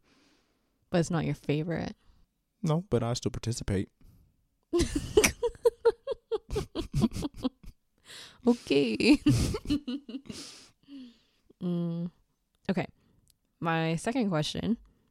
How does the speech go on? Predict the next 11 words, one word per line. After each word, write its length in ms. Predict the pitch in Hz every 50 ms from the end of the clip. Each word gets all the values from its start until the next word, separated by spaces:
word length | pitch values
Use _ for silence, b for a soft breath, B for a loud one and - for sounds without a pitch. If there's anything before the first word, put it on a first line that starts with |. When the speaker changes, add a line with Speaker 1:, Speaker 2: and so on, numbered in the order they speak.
| _ _ _ _ _
Speaker 1:
if 240 | - 180 175 - -
you 240 | - 160 170 170 160
couldn't 440 | - - - 190 202 240 240 - -
be 120 | 240 226
paid 460 | 214 - - - 165 156 160 165 160 -
in 180 | - 165 156 151
dollars, 680 | - 156 147 147 147 135 127 143 135 135 156 - - - _ _ _ _ _ _ _ _ _ _ _ _
what 300 | - 160 170 180 - -
form 320 | - 240 226 233 233 226 -
of 220 | 202 190 - _
payment 640 | - - 190 185 180 165 151 139 147 - - - -